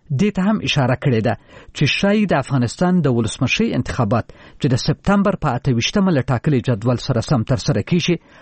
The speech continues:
لغوه شي او له طالبانو سره یوه ګډه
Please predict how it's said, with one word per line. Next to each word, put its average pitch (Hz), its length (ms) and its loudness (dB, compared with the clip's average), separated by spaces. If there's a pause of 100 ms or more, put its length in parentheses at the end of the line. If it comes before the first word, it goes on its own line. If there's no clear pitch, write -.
لغوه 185 400 2
شي 208 200 -2 (260)
او 117 120 2
له 123 100 2
طالبانو 139 600 2
سره 175 160 0 (320)
یوه 120 220 2
ګډه 113 320 0